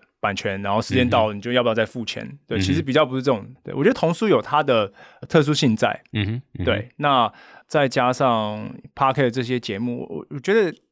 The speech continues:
Speaker 1: 二零一九、二零二零那个时候沟通起来还稍微困难，但我觉得现在已经比较不会，因为出版社也开始碰到很多的节目会去做这样的事情。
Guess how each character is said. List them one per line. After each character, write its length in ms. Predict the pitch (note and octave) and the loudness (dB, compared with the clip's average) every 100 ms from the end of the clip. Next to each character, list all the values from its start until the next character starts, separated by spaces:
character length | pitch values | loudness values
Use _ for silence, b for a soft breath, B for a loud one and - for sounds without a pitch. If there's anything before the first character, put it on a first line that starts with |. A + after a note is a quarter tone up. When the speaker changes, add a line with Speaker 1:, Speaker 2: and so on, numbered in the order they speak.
| _ | _
Speaker 1:
二 140 | A3+ G#3 | 4 4
零 120 | F3 | 4
一 120 | G#3 | 2
九、 120 | F#3+ | 2
二 80 | D3 | 2
零 160 | D#3+ C#3+ | 2 0
二 60 | |
零 180 | C3+ A2+ | -2 -2
那 100 | C#3+ | -4
个 80 | B2 | -6
时 120 | - | -8
候 300 | G2 A#2 A2 _ _ _ | -4 -4 -4 _ _ _
沟 160 | - C#3+ | 0 2
通 120 | D3+ | 2
起 160 | D3 A2+ | 0 -2
来 160 | G2+ | -2
还 320 | G#2 - A2 | -2 0 -2
稍 280 | A#2 - C3 | -2 2 2
微 200 | B2 G#2 | 2 -2
困 260 | A2 - A2+ | -6 -6 -6
难， 240 | G#2+ - - | -8 -14 -10
但 180 | - D3 | -4 -2
我 100 | G#2+ | -2
觉 120 | G#2+ | -6
得 60 | C3 | -6
现 260 | - D3 | -4 -4
在 180 | B2+ B2 | -2 -4
已 40 | G2+ | -4
经 140 | G#2+ | -12
比 80 | G2+ | -10
较 140 | G#2+ | -10
不 160 | G#2+ A2+ | -10 -12
会， 180 | A2+ A2+ | -8 -6
因 60 | |
为 80 | D3+ | -6
出 120 | D#3 | -4
版 120 | C#3+ A2 | -4 -4
社 160 | C3+ | -4
也 220 | A#2 G#2 | -4 -6
开 180 | - B2 | -8 -6
始 80 | A#2+ | -6
碰 160 | A#2+ B2+ | -6 -4
到 120 | A#2 | -4
很 120 | G2+ | -4
多 100 | A2 | -8
的 60 | A2+ | -8
节 160 | G2+ | -8
目 160 | G2+ G#2+ | -10 -8
会 160 | G#2+ | -8
去 200 | G2 - | -8 -10
做 160 | G#2 G#2+ | -10 -8
这 80 | A2 | -10
样 80 | - | -12
的 60 | |
事 100 | - | -14
情。 180 | - - | -16 -16